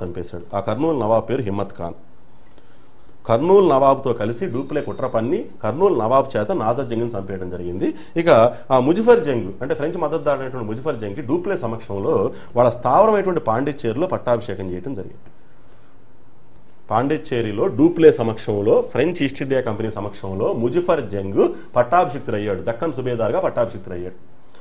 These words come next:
ఈ సమయంలో సంతోషంతో ముజఫర్ జంగ్ ఏం చేశాడంటే మూడు ప్రాంతాలను ఫ్రెంచ్ వాళ్ళకి ఇచ్చాడు. ఏంటి ఆ ప్రాంతాలు?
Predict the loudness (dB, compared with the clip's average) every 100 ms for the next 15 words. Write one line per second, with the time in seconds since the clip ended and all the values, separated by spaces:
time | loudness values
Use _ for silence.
0 | -14 -14 -6 0 4 6 8 8 6 4
1 | 2 -2 2 2 2 0 -2 -2 -2 -2
2 | -2 -4 -4 -4 -4 -4 -4 -2 -2 0
3 | -2 -2 -2 -2 -4 -6 -2 -2 -4 -8
4 | -12 -4 -2 0 0 -2 -2 -2 -2 -2
5 | -6